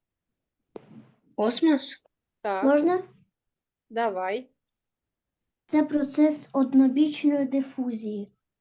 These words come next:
Speaker 2: Так, це процес однобічної дифузії. Тобто, коли одна про-, речовина проникає між проміжками іншої, а друга речовина не проникає, тому що, е, її ро-, розміри більші,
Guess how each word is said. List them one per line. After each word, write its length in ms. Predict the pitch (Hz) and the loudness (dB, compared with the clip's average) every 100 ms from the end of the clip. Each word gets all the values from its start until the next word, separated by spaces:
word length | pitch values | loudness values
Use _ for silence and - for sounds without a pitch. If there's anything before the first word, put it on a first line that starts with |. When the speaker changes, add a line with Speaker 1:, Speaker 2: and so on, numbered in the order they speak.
| _ _ _ | _ _ _
Speaker 2:
Так, 400 | - 262 196 - | 2 4 2 -2
це 160 | - 311 | -2 -2
процес 540 | 311 247 247 302 302 | 2 0 2 -2 0
однобічної 680 | 262 233 220 247 254 254 226 | -4 -2 -2 -4 -4 0 0
дифузії. 680 | 226 214 240 240 233 214 208 | 0 -2 -2 -2 -2 -2 -2
Тобто, 300 | 226 - 226 | -2 -2 -2
коли 300 | 254 254 247 | 0 2 4
одна 360 | 233 240 247 | 2 0 0
про-, 320 | 226 226 226 220 _ _ - | 0 -2 -6 -6 _ _ -10
речовина 540 | 233 233 240 240 226 | -8 -4 -2 0 0
проникає 800 | 220 247 240 233 226 294 466 381 | 0 0 0 -2 0 2 2 0
між 200 | 254 240 | -4 -12
проміжками 800 | - 247 220 214 214 - 214 214 | -8 -4 -2 -4 -8 -8 0 0
іншої, 500 | 220 208 - 208 208 - _ _ _ _ | -2 -12 -12 -10 -10 -12 _ _ _ _
а 420 | 233 233 233 208 - | 2 4 4 2 -2
друга 420 | 214 240 392 415 | -4 0 2 2
речовина 640 | 330 - 277 233 233 226 214 202 220 233 233 | 0 -4 -8 -6 -2 -2 -2 -6 -18 -16 -6
не 160 | 240 320 | -2 -2
проникає, 800 | 320 269 254 247 240 214 190 190 | -2 -4 -2 -4 -2 0 0 -2
тому 240 | 208 233 254 | -12 -10 -12
що, 260 | - 226 220 _ _ _ - | -8 -8 -10 _ _ _ -4
е, 300 | 220 226 214 | 2 4 2
її 300 | 214 240 254 | -2 -4 0
ро-, 380 | 269 277 220 240 | 0 0 -4 -2
розміри 480 | 254 349 294 233 220 | -2 -2 -4 -2 -2
більші, 640 | 208 247 294 311 294 294 | -4 -10 -10 -10 -14 -14